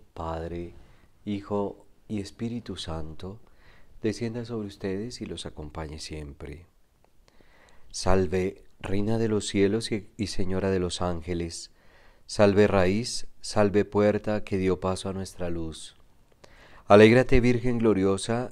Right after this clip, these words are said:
entre todas la más bella. Salve, agraciada donsue-, doncella, ruega a Cristo por nosotros. Amén. Queridos hermanos, queridos amigos, que tengan una feliz noche llena de la presencia del Señor,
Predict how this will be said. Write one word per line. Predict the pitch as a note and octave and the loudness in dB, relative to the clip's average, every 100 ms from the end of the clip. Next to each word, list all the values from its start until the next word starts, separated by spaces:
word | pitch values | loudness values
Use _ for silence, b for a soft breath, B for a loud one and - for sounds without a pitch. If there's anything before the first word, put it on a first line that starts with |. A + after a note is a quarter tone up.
| - | -6
entre | G2 F2+ F#2 | -6 -2 -2
todas | - G#2 G2 F2 E2+ - | 0 2 2 2 -2 -8
la | E2 | -8
más | E2+ E2 D#2 | -6 -6 -2
bella. | E2+ D#2 D#2 D2+ - _ _ _ B B B - | -2 -2 -4 -6 -12 _ _ _ B B B -14
Salve, | - F#2+ F2+ D2+ D#2 D#2 - | -4 -2 -2 -6 -10 -14 -10
agraciada | F#2+ F2+ E2+ F2+ F2 F#2 | -8 -8 -8 -6 -4 -4
donsue-, | F#2 E2+ - E2+ D#2+ F#2 | -4 -6 -6 -6 -6 -6
doncella, | F2 D#2 - E2+ D2+ D#2+ D#2+ - b b b b _ | -6 -6 -4 -4 -2 -4 -6 -14 b b b b _
ruega | - F2+ F2 | -2 0 0
a | E2 | -2
Cristo | G2 G2+ - G#2+ | -4 -6 -4 -4
por | G2+ G2 | -4 -8
nosotros. | F#2+ F2+ E2+ D#2+ - D#2 D#2 - - - - - | -6 -6 -6 -6 -8 -10 -10 -14 -16 -20 -18 -4
Amén. | F#2 D#2+ C#2+ C#2 C2+ - - - - B B B B B B B - - - | -2 -2 -6 -4 -2 -2 -4 -16 -18 B B B B B B B -6 -6 0
Queridos | B2+ A2+ A2 A2 | 6 6 6 2
hermanos, | G2 G#2+ E3 G#3+ | 0 0 -2 -6
queridos | - G#2+ F#2+ F#2+ | -6 -4 -2 -4
amigos, | G2 F2 E2+ G2+ | -6 -8 -10 -10
que | G2 | -10
tengan | F2+ E2 | -8 -10
una | E2+ F2 E2+ | -10 -10 -10
feliz | F2 D#2+ | -8 -8
noche | D#2+ D#2+ D#2+ F#2 | -10 -12 -12 -12
llena | D#2+ G#2+ C3 | -6 -6 -6
de | G#2+ | -6
la | F2 | -8
presencia | D2 - D#2 D2 D#2+ | -10 -12 -12 -10 -10
del | E2 | -10
Señor, | D2+ E2 D2+ F2 | -12 -12 -12 -14